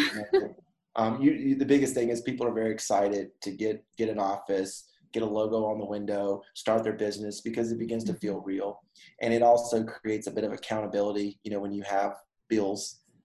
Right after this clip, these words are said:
Speaker 2: to work,
Speaker 1: Sure.
Speaker 2: right? And so on one hand, it can be the great, you know, bills coming due is the greatest motivator to work.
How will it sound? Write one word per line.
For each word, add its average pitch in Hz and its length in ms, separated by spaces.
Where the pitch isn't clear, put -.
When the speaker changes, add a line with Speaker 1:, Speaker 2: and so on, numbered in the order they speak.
Speaker 2:
to 101 60
work, 98 400
Speaker 1:
Sure. 104 260
Speaker 2:
right? 104 140
And 113 140
so 123 180
on 110 140
one 120 120
hand, 117 280
it 110 80
can 107 120
be 110 140
the 107 140
great, 113 240
you 110 80
know, 104 240
bills 113 240
coming 117 280
due 110 200
is 107 120
the 98 80
greatest 101 360
motivator 101 580
to - 80
work. 113 420